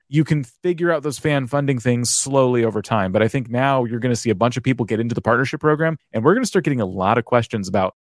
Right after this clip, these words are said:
"Okay, I'm in there now. I have my five hundred subscribers. How do I start to, like, monetize, but I don't have ads?" And those are my cautionary things to point out. It's like, keep in mind,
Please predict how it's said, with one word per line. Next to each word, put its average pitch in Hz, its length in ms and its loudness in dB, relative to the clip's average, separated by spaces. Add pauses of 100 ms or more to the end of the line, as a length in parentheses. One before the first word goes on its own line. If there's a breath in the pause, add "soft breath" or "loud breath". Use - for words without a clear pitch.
(160)
"Okay, 117 360 0
I'm 143 160 0
in 165 240 0
there 117 180 0
now. 92 240 -2
I 110 80 4
have 139 240 -2
my 147 80 0
five 131 180 0
hundred 117 200 0
subscribers. 120 420 0
How 135 240 -2
do 147 120 0
I 143 80 0
start 131 500 0
to, - 100 -6
like, 113 380 0 (440)
monetize, 113 840 0 (120)
but - 120 2
I 110 60 2
don't 117 120 0
have 110 120 0
ads?" - 360 -6 (560)
And 123 500 -2 (300)
those 156 300 0
are 151 80 -6
my 139 160 0
cautionary 123 580 0
things 110 380 -2
to - 100 -10
point 110 300 0
out. 98 240 -2
It's - 100 -20
like, 98 140 -14 (260)
keep 131 220 -4
in 151 60 -6
mind, 147 400 0